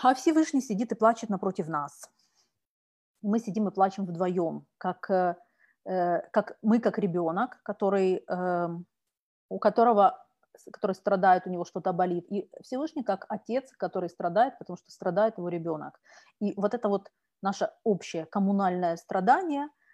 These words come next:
оно развивает особый уровень близости.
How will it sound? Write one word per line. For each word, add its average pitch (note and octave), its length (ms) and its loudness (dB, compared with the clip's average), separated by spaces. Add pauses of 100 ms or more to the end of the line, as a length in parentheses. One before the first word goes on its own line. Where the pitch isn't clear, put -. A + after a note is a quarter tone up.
(160)
оно B3 480 0 (140)
развивает G#3 640 2
особый G#3+ 640 -4
уровень G3 420 0
близости. F#3 640 -2